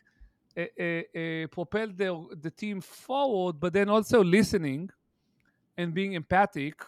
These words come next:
of what people are actually experiencing in that moment, and being able to, like, zoom out of yourself and just understanding the f-, the, the three sixty and seeing how people, uh, um, think about things were, um, very helpful.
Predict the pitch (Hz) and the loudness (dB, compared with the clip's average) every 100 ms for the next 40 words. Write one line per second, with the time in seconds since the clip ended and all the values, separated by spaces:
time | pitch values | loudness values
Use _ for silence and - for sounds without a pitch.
0 | - 170 147 190 208 196 196 180 190 - | -6 -4 0 -2 -2 -2 2 4 2 2
1 | 190 170 - 233 233 208 202 190 175 165 | -4 -4 -4 0 0 0 -2 -4 -2 -4
2 | 185 226 214 180 165 180 165 180 202 185 | -2 0 0 -2 -2 -8 -8 -8 -8 -10
3 | 202 175 143 131 202 190 202 196 185 165 | -6 -6 -6 -10 -8 -6 -6 -6 -10 -14
4 | 147 175 190 180 170 _ _ _ _ _ | -14 -12 -10 -10 -12 _ _ _ _ _
5 | - 240 226 175 170 190 170 190 214 185 | -10 -8 -6 -8 -10 -12 -10 -10 -10 -8
6 | 170 - 202 196 170 - 160 170 175 156 | -8 -8 -6 -6 -8 -12 -8 -8 -4 -4
7 | - 180 170 - 214 - - 165 151 185 | -2 0 0 0 -4 -4 -2 -2 -2 -6
8 | 170 156 156 147 170 160 160 147 139 _ | -4 -2 0 -2 -6 -6 -4 -4 -6 _
9 | _ _ _ _ - 156 226 151 147 139 | _ _ _ _ -14 -12 -4 -2 -2 -4
10 | 139 _ _ _ _ _ - 202 190 165 | -14 _ _ _ _ _ -8 -6 -4 -2
11 | 156 147 _ 151 143 143 151 151 143 147 | 0 -2 _ -8 -8 -8 0 2 2 0
12 | - 139 139 135 131 170 208 143 170 156 | 2 2 2 0 -8 -12 -12 -4 0 0
13 | 151 - 139 131 | -2 -4 -8 -8